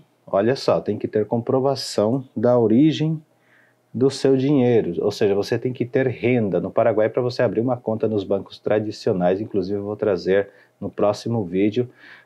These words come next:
os dez melhores bancos do Paraguai. Então, você tem que ter uma comprovação de renda, tem que ter sim ou sim uma comprovação de renda,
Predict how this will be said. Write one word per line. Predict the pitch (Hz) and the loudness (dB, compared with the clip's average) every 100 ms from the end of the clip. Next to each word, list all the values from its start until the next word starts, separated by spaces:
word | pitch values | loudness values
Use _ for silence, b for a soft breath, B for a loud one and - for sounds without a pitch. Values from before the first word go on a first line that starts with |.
| _ | _
os | 104 95 | 0 0
dez | 98 123 131 | 2 2 2
melhores | 127 107 110 120 107 | 0 2 2 2 0
bancos | 90 107 131 127 120 101 | -2 0 0 0 -2 -2
do | 101 101 | 0 0
Paraguai. | 113 110 80 80 | 2 0 0 -4
Então, | 82 104 | -2 -2
você | 107 - | -2 -4
tem | 117 123 | -2 -2
que | 123 139 | -2 -4
ter | - 107 117 | 2 2 4
uma | 120 | 2
comprovação | 113 123 120 123 117 - - 123 147 | 0 -4 0 0 0 -2 0 0 2
de | 180 | 0
renda, | 117 110 95 85 80 | 2 0 0 -2 -8
tem | 104 110 | -10 -8
que | 127 | -8
ter | 123 110 104 | -2 -2 -2
sim | - 156 | -4 -4
ou | |
sim | 156 131 | -2 -2
uma | 123 | 0
comprovação | 120 120 110 104 - 113 | -2 0 0 0 0 0
de | 110 | -2
renda, | 90 113 131 143 | -2 -2 -2 -4